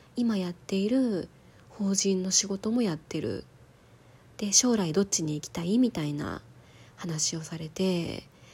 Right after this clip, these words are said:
で、まあ、その、そういうことのためには、資格試験もやっぱり定期的に受けていかないと、みたいな話になったんですよね。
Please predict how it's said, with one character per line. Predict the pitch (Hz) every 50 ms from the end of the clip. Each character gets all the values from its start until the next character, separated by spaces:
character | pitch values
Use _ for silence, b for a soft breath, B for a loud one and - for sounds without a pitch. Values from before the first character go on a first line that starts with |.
| B B B B B B B -
で、 | - 208 202 202 196 190 190 190 190 196 196
ま | 196 196
あ、 | 185
そ | - - 190
の、 | 175 170 170 170 175 170 175 - - B B B B B B B B B -
そ | - - - - 269 277
う | 285 285
い | 285 285 285 285
う | 285 277
こ | - - 277 262
と | - 294
の | 254 214
た | - 190
め | 175 175 180 175
に | 170 165
は、 | 160 175 175 175 165 160 - - B B B B B B -
資 | - - -
格 | - 220 - - 247
試 | 233 - - -
験 | - 208 180 165 156
も | 151 151
や | 151 147 151
っ | 156 -
ぱ | - 190 190
り | 180 170 160 156 151 151
定 | - 196 202 202
期 | 196 -
的 | - 208 196 - - 202
に | 190 190 190 185
受 | - - - 185
け |
て | 185 -
い | 160 156
か | - - 175 175
な | 175 175
い | 175 175
と、 | 170 240 240 226
み | 202 175
た | - 165 151
い | 147
な | 147 151
話 | - 170 160 156 - - - 175
に | 151
な | 151 151
っ | 151 -
た | - 170 -
ん | -
で | - -
す | 180 - -
よ | - -
ね。 | - - - 214 269